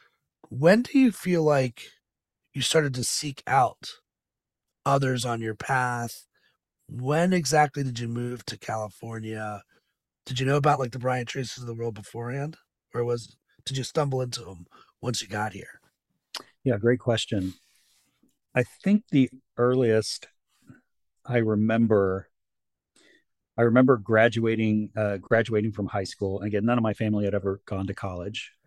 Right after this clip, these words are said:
Speaker 2: I happened to have, um, a gal that I was dating at the time who was extremely instrumental in my life. Um, somehow she's like, "Listen, where are you going to school?"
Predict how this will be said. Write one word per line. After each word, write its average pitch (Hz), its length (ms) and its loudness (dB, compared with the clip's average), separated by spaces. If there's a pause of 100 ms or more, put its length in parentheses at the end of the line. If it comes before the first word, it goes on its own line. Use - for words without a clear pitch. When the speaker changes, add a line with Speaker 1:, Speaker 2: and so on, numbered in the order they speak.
(320)
Speaker 2:
I 104 320 2
happened 120 300 2
to 104 60 4
have, 104 460 -2 (520)
um, 98 520 -2 (300)
a 120 100 0
gal 104 260 2
that 101 120 0
I 101 80 -2
was 101 160 -4
dating 104 340 0
at 98 80 -4
the - 80 -12
time 101 500 -6
who 101 480 -4
was 98 320 -2 (140)
extremely 120 460 0
instrumental 104 680 -2 (360)
in 113 140 2
my 101 120 0
life. 101 300 0 (380)
Um, 95 460 -6 (1080)
somehow 113 460 2
she's 110 340 -4
like, 104 220 2
"Listen, 127 320 2
where 113 140 4
are - 20 6
you 127 100 0
going 123 200 -2
to 113 60 0
school?" 90 480 2